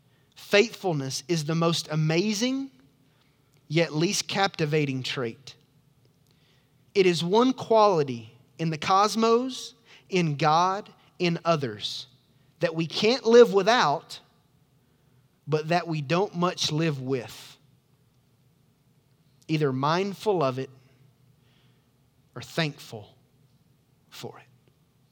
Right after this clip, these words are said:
When was the last time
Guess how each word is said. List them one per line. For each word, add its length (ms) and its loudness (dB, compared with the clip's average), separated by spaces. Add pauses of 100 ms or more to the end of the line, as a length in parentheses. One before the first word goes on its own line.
(4000)
When 140 -6
was 100 -2
the 100 0
last 300 -2
time 380 -4